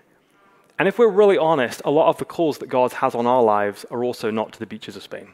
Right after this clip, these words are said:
Not that there's anything wrong with the beaches of Spain. God's call on our life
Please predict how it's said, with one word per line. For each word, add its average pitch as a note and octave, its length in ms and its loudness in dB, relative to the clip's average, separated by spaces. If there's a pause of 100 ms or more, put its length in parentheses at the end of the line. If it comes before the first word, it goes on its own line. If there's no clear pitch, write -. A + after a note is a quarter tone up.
Not A#2 200 -10
that A2+ 100 -12
there's A2+ 160 -8
anything G#2+ 320 -10
wrong G2+ 160 -14
with F#2+ 100 -16
the - 40 -18
beaches - 320 -20
of - 60 -20
Spain. - 220 -20 (1400)
God's E3+ 200 0
call F#3 200 4
on D#3+ 100 6
our D3+ 120 6
life D#3+ 360 4